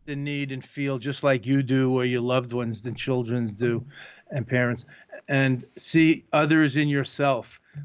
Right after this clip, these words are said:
like, even the things that you don't like. Like, how can those people of that other religion be so dogmatic and think they're right?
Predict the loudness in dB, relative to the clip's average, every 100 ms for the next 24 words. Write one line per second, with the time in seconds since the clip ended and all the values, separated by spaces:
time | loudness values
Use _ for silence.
0 | -6 -6 -4 -2 -2 0 0 0 0 0
1 | 0 -2 0 0 2 2 2 -2 -8 -12
2 | -14 _ _ _ _ _ 0 0 2 0
3 | 0 0 -4 -8 -2 -2 0 -2 -2 -2
4 | -2 -2 -4 -4 -2 -2 0 -2 0 -2
5 | 2 2 4 4 2 0 2 0 -2 -6
6 | -12 -8 -8 -4 -4 0 0 0 -4